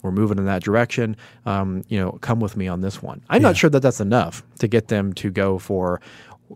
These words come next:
Speaker 1: what some of them see as radical, um, tax hikes,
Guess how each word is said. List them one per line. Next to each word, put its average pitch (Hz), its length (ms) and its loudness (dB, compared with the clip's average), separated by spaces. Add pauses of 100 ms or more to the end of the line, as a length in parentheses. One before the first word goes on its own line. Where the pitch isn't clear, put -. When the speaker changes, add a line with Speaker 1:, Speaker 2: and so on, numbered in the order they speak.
Speaker 1:
what 101 340 -2
some 127 280 2
of 113 100 4
them 95 180 0
see 95 400 -4
as 90 200 -2
radical, 95 800 -2 (460)
um, 85 460 -6 (300)
tax - 300 -2
hikes, - 480 -6